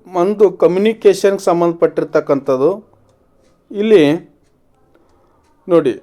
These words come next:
ಲೆಕ್ಚರ್ ಎಕ್ಸಾಮ್‌ನಲ್ಲಿ ಟೀಚಿಂಗ್ ಸ್ಕಿಲ್ ಕೇಳ್ತಾರೆ. ಆ ಟೀಚಿಂಗ್ ಸ್ಕಿಲ್‌ಗಳಲ್ಲಿ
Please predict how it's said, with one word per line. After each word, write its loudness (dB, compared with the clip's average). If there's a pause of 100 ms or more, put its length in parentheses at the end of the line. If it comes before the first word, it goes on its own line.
(520)
ಲೆಕ್ಚರ್ 0
ಎಕ್ಸಾಮ್‌ನಲ್ಲಿ 2
ಟೀಚಿಂಗ್ -4
ಸ್ಕಿಲ್ -8
ಕೇಳ್ತಾರೆ. 2 (280)
ಆ 2
ಟೀಚಿಂಗ್ -2
ಸ್ಕಿಲ್‌ಗಳಲ್ಲಿ 2